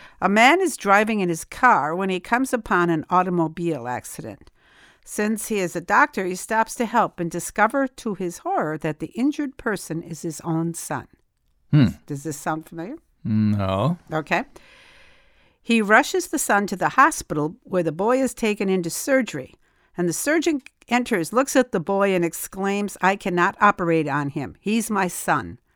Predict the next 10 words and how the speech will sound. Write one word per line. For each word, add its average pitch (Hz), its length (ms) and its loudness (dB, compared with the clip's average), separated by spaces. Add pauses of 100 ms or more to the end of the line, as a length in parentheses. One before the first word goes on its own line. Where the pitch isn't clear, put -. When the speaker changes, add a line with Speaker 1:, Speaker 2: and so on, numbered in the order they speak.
Speaker 1:
How 175 140 0
can 165 240 -4
this 156 240 -4
be?" 117 300 -6 (1500)
Speaker 2:
Uh, 110 340 4
that 131 280 2
one 156 120 2
I 139 120 4
don't 131 240 2
understand. 110 720 -2